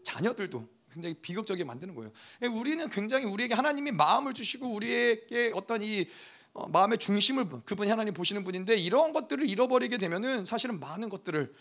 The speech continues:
잃어버리는데도 불구하고 우리는 자꾸만 다른 사람에게 뭔가를 맞춰서, 어, 그 마음을 무너뜨리는 그런 일들을 한다라는 것이죠.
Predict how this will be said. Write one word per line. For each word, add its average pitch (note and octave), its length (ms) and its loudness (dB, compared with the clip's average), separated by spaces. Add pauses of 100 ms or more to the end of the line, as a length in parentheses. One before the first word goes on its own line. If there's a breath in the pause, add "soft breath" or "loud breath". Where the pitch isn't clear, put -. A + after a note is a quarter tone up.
(160 loud breath)
잃어버리는데도 G3 600 2
불구하고 E3+ 420 2
우리는 E3 280 -2 (140)
자꾸만 G#3 380 -6
다른 G#3 260 -4
사람에게 G3 420 -4
뭔가를 D#3+ 320 -6
맞춰서, E3 540 -2 (420 loud breath)
어, F#3+ 200 -8
그 A3+ 100 -4
마음을 G3+ 1000 4
무너뜨리는 F#3 640 -2 (100)
그런 G#3+ 220 2
일들을 D#3+ 260 -2
한다라는 F3 340 0
것이죠. A2 360 -8